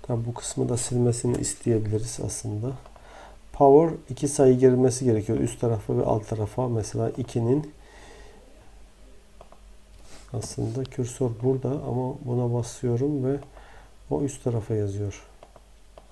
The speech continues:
Bir hata var. Üst tarafa ekliyor.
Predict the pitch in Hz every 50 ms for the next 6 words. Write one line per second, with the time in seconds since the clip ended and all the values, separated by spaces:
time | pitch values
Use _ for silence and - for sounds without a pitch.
0 | - - - - - - - - - - - - - - - - - - - -
1 | - - 120 104 113 113 - - 135 127 117 107 101 92 - - - - - -
2 | - - - - - - 131 123 - - 143 131 120 123 131 123 104 - - -
3 | 107 104 95 - -